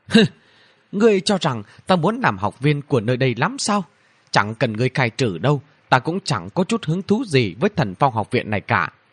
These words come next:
Sau khi trở về, chúng ta sẽ đường ai nấy đi, không còn chút dính dáng gì đến nhau nữa." An viện trưởng nghe thế thì nói, "Sao lại không dính dáng đến nhau nữa?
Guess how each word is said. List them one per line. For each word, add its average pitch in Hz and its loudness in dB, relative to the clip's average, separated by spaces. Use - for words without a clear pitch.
Sau 143 2
khi 139 2
trở 110 0
về, 95 0
chúng 175 0
ta 127 2
sẽ 165 -2
đường 131 0
ai 113 -2
nấy 147 -2
đi, 147 0
không 147 2
còn 101 2
chút 170 -2
dính 151 -2
dáng 170 -2
gì 123 -2
đến 131 -2
nhau 127 -4
nữa." 143 0
An 214 6
viện 143 0
trưởng 90 0
nghe 117 0
thế 202 -2
thì 98 -4
nói, 120 -2
"Sao 110 4
lại 98 0
không 107 -2
dính 131 -2
dáng 143 0
đến 185 0
nhau 101 0
nữa? 139 0